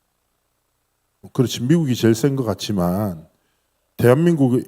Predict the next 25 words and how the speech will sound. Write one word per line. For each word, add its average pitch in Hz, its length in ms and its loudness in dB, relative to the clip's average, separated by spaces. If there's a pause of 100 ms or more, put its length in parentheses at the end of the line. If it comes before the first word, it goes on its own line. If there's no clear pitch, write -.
(120)
여권이라고 139 1040 4
만든 117 360 0
적 135 120 6
있어요, 117 240 2
여권? 156 300 0 (1400)
네. 87 60 -16 (1700)
아, 87 260 -8
네, 85 120 -6
조용히 120 400 2
해. - 20 0 (640)
죄송한데 127 400 4
지금 123 180 -2
이렇게 120 180 -2
우리가 113 260 4
대화를 120 380 6
나누는 107 300 2
게 92 80 0
아니잖아요. 87 580 -2 (600)
왜 110 100 2
모든 123 300 2
말에 98 180 4
말대답을 92 540 0
합니까? 85 440 -14 (460)
잠시만 113 420 0
기다려주세요. 117 800 2